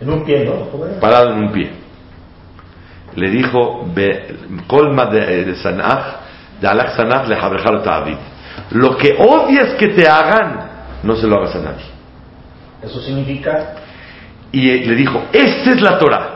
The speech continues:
Speaker 2: Todo lo demás es pirush." Es explicación. Y Boreolam lo que quiere es una cosa. Reconoce de quién viene todo.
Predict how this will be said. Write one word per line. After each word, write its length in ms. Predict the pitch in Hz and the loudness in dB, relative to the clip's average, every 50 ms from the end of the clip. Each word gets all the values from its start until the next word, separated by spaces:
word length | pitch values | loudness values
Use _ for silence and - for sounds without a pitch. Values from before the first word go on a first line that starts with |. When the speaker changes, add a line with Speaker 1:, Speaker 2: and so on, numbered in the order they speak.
| - - - - - - - - - - | -16 -18 -20 -20 -20 -20 -20 -20 -8 0
Speaker 2:
Todo 240 | - 139 143 147 143 | 4 6 6 6 6
lo 100 | 123 110 | 4 2
demás 360 | 104 104 104 107 127 175 - - - - - - - - - - - - - - - - - - - - - - | 0 0 0 -2 -4 -6 -6 -12 -16 -18 -18 -20 -20 -20 -20 -20 -20 -20 -20 -20 -20 -20 -20 -20 -20 -20 -20 -14
es 160 | - 95 85 - | -12 -12 -10 -10
pirush." 540 | - - 85 82 73 67 - - - - - - - - - - - - - - - - - - - - - - - - - | -8 -6 -6 -4 -4 -6 -8 -12 -14 -16 -16 -20 -20 -20 -20 -20 -20 -20 -20 -20 -20 -20 -20 -20 -20 -20 -20 -20 -20 -18 -12
Es 100 | 80 85 | -10 -8
explicación. 580 | 101 - - - - - - - - - - - - - - - - - - - - - - - - - - - - - - - | -8 -8 -10 -14 -14 -12 -12 -12 -12 -12 -16 -16 -18 -20 -20 -20 -20 -20 -20 -20 -20 -20 -20 -20 -20 -20 -20 -20 -20 -20 -14 -6
Y 140 | - 143 143 | -2 -2 0
Boreolam 760 | 135 131 135 131 127 123 123 120 123 139 160 185 196 190 170 | 4 4 4 4 4 4 2 2 2 0 0 0 0 0 -2
lo 120 | 143 - | -2 -2
que 140 | - 107 - - | -2 -6 -10 -10
quiere 320 | - - 123 135 139 147 | -4 0 2 4 4 4
es 160 | 135 131 - - | 2 0 -2 -4
una 220 | 113 113 110 95 | -2 0 0 -2
cosa. 300 | - - 85 85 - - - - - - - - - - - - - - - - - - - - - - - - | -2 -6 -8 -10 -10 -14 -16 -20 -20 -20 -20 -20 -20 -20 -20 -20 -20 -20 -20 -20 -20 -20 -20 -20 -20 -20 -12 -4
Reconoce 960 | 101 104 110 104 104 - 107 104 101 104 120 139 143 143 - - 170 175 170 - - - - - - - - - - | 2 2 2 2 2 0 -2 0 0 2 2 0 0 -2 -4 -4 -4 -4 -4 -8 -14 -20 -20 -20 -20 -20 -20 -20 -12
de 220 | 85 87 87 - - | -6 -6 -6 -6 -8
quién 360 | - - 104 110 110 107 95 | -8 -4 -2 -2 -2 -2 -2
viene 280 | 87 95 95 87 85 82 | -4 -4 -4 -4 -4 -6
todo. 220 | - - 67 - | -8 -10 -14 -16